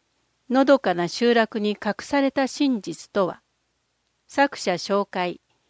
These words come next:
千九百六十三年岐阜県生まれ。慶応義塾大学卒、作家。「初る底なき」で江戸川乱歩賞。「鉄の骨」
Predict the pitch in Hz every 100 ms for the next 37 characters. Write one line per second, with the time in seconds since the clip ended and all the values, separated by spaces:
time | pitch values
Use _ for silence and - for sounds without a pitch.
0 | _ _ _ _ _ _ - 311 311 294
1 | 285 262 185 180 175 220 226 208 - 190
2 | 180 175 175 170 165 180 - 277 269 254
3 | 233 170 147 - _ _ _ _ _ _
4 | - 269 285 285 262 233 220 240 277 285
5 | 269 254 180 - - - 180 - - -
6 | _ - - 196 - - 190 - _ _
7 | _ _ _ _ _ - 220 - 294 294
8 | - 220 - 226 220 - 185 165 _ 202
9 | 196 180 - 202 269 277 262 247 240 233
10 | - 147 - 143 131 - _ _ _ _
11 | _ _ - 214 - 285 285 254 233 214
12 | 220